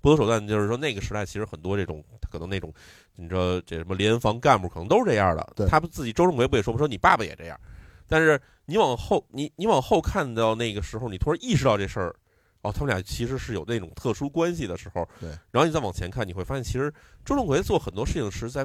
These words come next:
Speaker 1: 为他做事儿，或者是在保护他去做事儿。
Speaker 2: 嗯。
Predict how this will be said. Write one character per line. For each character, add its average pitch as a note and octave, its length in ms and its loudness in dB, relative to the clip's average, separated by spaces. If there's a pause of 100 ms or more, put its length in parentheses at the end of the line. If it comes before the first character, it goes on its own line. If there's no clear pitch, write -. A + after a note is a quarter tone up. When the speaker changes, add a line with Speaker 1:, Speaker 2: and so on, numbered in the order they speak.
(120)
Speaker 1:
为 D4 180 0
他 F#2+ 140 -4
做 E2+ 160 -8
事 - 80 -10
儿， E2+ 80 -4
或 A#2 160 -2
者 A2+ 160 2
是 D#3 60 -4
在 F3 120 0
保 - 220 2 (160)
护 C#3+ 160 0
他 A2 160 -2
去 G2 160 -8
做 E2+ 180 -8
事 F#2 120 -4
儿。 - 60 -4 (200)
Speaker 2:
嗯。 E2 240 -14